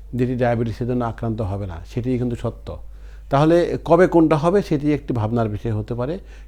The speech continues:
কিন্তু সকল অঙ্গ প্রত্যঙ্গই কম বেশি ঝুঁকিতে থাকবে। যদি আমরা ডায়াবেটিস ভালো কন্ট্রোল না করতে পারি, ঝুঁকি আরও বেড়ে যাবে।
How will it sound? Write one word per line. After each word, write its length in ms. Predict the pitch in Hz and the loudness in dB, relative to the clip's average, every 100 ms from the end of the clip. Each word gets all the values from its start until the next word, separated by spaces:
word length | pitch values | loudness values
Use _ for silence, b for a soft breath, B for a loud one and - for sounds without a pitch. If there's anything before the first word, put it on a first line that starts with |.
| - | -2
কিন্তু 200 | 131 143 | 2 2
সকল 380 | - 139 147 143 | 0 2 4 4
অঙ্গ 220 | 131 127 | 4 2
প্রত্যঙ্গই 520 | 127 123 127 123 139 - | 0 0 0 0 -2 -2
কম 220 | 127 120 | 0 0
বেশি 200 | 113 107 | 0 -2
ঝুঁকিতে 340 | 110 104 123 117 | -2 -2 -2 -2
থাকবে। 440 | 113 107 123 156 b b b - | -2 -4 -2 -4 b b b 0
যদি 180 | 120 123 | 4 4
আমরা 180 | 120 | 4
ডায়াবেটিস 360 | 120 123 123 127 | 4 4 4 2
ভালো 220 | 113 127 | 2 0
কন্ট্রোল 320 | 127 120 127 | 0 -2 -2
না 140 | 123 120 | 0 -2
করতে 280 | 127 123 127 | -4 -4 -4
পারি, 220 | 143 170 | -2 -4
ঝুঁকি 240 | 107 104 110 | -6 -4 -4
আরও 180 | 104 98 | -4 -6
বেড়ে 200 | 95 85 | -6 -8
যাবে। 220 | 78 67 | -10 -12